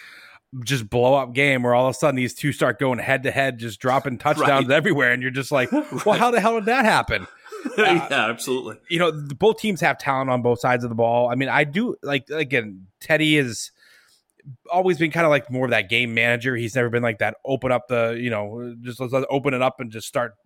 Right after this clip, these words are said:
Speaker 1: hucking 'em deep. And
Speaker 2: Carr
Speaker 1: he
Speaker 2: as well.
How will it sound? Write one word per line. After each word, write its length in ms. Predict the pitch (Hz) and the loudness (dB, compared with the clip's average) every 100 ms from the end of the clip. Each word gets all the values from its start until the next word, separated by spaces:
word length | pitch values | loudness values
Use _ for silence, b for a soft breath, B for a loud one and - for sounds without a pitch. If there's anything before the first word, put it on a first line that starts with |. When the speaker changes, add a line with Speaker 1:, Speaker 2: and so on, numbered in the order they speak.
| - | -12
Speaker 1:
hucking 320 | - 135 139 | -6 -4 -4
'em 140 | 123 110 | -6 -6
deep. 320 | 117 131 - | -6 -6 -6
And 240 | 113 101 - B B B B 147 | -8 -8 -14 B B B B -6
Speaker 2:
Carr 220 | 151 147 185 | 0 2 2
Speaker 1:
he 40 | |
Speaker 2:
as 80 | 160 | 2
well. 380 | 180 226 - | 2 2 -2